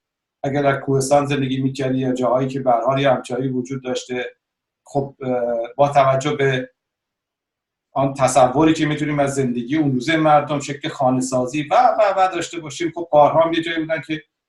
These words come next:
سالیان سال انسان‌ها در اونجا زندگی می‌کردن. به هر حال جایی بوده که بره بشینه و تفکر کنه و نه به این معنا که ده سال فقط رفته مثلاً در یک غار نشسته، نه،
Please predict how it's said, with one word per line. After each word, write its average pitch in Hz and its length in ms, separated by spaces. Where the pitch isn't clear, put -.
سالیان 151 500
سال 156 320
انسان‌ها 156 360
در 151 100
اونجا 143 160
زندگی 123 320
می‌کردن. - 320
به 170 80
هر 170 80
حال 202 140
جایی 196 220
بوده 185 200
که 175 100
بره 170 220
بشینه 165 380
و 156 200
تفکر 139 520
کنه - 140
و 123 120
نه 170 260
به 190 60
این 170 200
معنا 139 340
که 139 260
ده 147 260
سال 147 460
فقط 139 280
رفته 131 340
مثلاً 131 360
در 120 240
یک 139 160
غار 131 240
نشسته، - 300
نه، 196 240